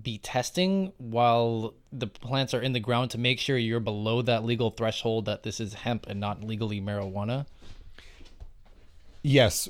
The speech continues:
Speaker 2: we are required by our F dex permit in order to test these materials. Uh, we're required to test them at harvest. Now, there's a whole bunch of other interesting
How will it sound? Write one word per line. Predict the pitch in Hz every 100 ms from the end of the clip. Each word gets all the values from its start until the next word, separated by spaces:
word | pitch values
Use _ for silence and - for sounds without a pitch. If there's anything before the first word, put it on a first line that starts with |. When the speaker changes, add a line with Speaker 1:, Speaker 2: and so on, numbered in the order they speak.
| -
Speaker 2:
we | 123 139
are | 139
required | 127 117 - 131 127 127 123 98
by | 117 113 113 113 -
our | 104 104 104 101 98 107
F | 120 117
dex | - 110 -
permit | - 117 107 110 -
in | 113
order | 104 101
to | 98
test | 87 110 101
these | - 101
materials. | 95 90 - 117 117 117 113 107 - - - - - -
Uh, | 107 101 101
we're | 95 110
required | 104 101 - 127 120 110
to | 101
test | - 127 117 -
them | 120 107 104 113
at | 113 104
harvest. | - 123 123 180 - - - _ - - _ _ - - - - - _ _ _ _ _ _ -
Now, | 123 117 117 113 110 110 110
there's | 110 117 110 95
a | 117
whole | - - 147 131
bunch | 110 135 127
of | 127 101 -
other | 139 127 127 127
interesting | 131 113 127 - 120 113 110 110